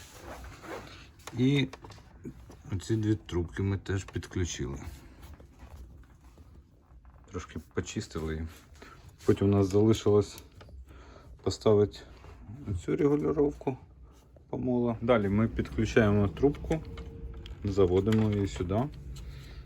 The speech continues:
Тут два винта. Ось ми бачимо, цю частину завели сюди. І ось посадочне місце. Датчик підключили, не підключили, завели, теж в нього є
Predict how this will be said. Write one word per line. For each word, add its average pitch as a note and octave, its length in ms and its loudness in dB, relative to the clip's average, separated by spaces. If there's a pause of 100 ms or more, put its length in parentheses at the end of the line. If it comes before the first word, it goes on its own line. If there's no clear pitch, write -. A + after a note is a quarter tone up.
(240)
Тут G#2 180 -2 (420)
два G#2+ 260 4
винта. A#2+ 440 2 (800)
Ось - 220 -6
ми G2+ 100 2
бачимо, F#2+ 460 2 (140)
цю G2 120 0
частину G2 520 0
завели F#2+ 380 6
сюди. C3+ 280 2 (600)
І G#2+ 80 0
ось A2+ 160 0
посадочне G2+ 680 -2
місце. G2 460 -2 (120)
Датчик G#2 420 2
підключили, G#2 840 -2 (320)
не A#2 140 4
підключили, A2+ 640 2
завели, F#2+ 360 2
теж - 280 -4
в - 40 -4
нього E2+ 160 -2
є E2 220 -4